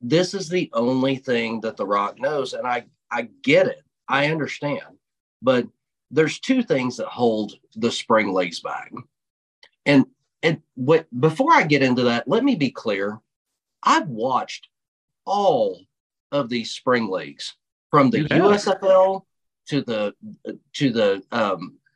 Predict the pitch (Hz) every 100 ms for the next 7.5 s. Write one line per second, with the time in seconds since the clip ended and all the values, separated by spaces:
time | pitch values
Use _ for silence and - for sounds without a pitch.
0 | 113 131 180 170 180 160 135 127 131 -
1 | - - 226 - 196 196 196 208 _ _
2 | _ _ _ - 135 123 120 101 - _
3 | 214 220 214 196 185 180 175 - 139 113
4 | 95 - 180 190 - 190 185 180 175 180
5 | 165 131 113 123 151 131 - 175 180 185
6 | 156 160 160 131 160 156 147 135 139 151
7 | 143 127 123 117 107